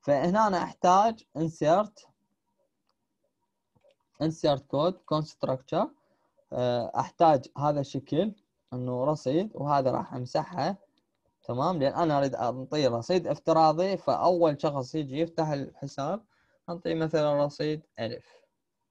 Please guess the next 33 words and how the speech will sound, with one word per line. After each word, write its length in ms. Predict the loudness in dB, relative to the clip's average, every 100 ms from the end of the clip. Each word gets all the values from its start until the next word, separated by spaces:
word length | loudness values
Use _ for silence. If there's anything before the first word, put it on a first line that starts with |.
| _ _ _ _ _ _ _ _ _ _ _ -18
ألف. 380 | -18 -18 -20 _ _ _ -14
اوكي؟ 400 | -14 -10 -10 -10 -16 _ _ -20 _ _ _ _ _ _ _ _ -12
يعني 220 | -8 -4
هذا 260 | 0 2 0
م-، 320 | -2 -14 -14 -20
شوف 300 | -6 -4 -2
انا 160 | -2 -2
قد 200 | -2 -2
كريم 420 | 0 0 0 -2
وياكم، 480 | -4 -4 -4 -4 -4
يعني 340 | -4 -8 -6
انت 180 | -4 0
اول 260 | 2 2 2
ما 140 | 0
تجي 280 | -2 -4 -4
تفتح 300 | -6 -2 -2
حسابك 460 | -2 0 2 0 -2
تلقى 300 | -2 0 0
بيه 220 | 2 2
ألف. 200 | 0 -8 _ _ _ _ _ _ _ -20 -20 _ _
يعني 520 | -10 -6 -6 -6 -10 -14 -20 _ _ _ 0
خلينا 240 | 0 2
نقول 200 | 4 6
عشرة 320 | 4 2 -2 0
آلاف، 360 | -2 -4 -6
يلا 400 | -4 -4 -6 -10 -10
هاي 160 | -8
عشرة 320 | -6 -6 -6 -4
آلاف 320 | -2 -2 -4 -6
هدية 320 | -6 -4 -6
من 140 | -8
عندي 340 | -10 -10 -10 -10
لكم. 300 | -12 -14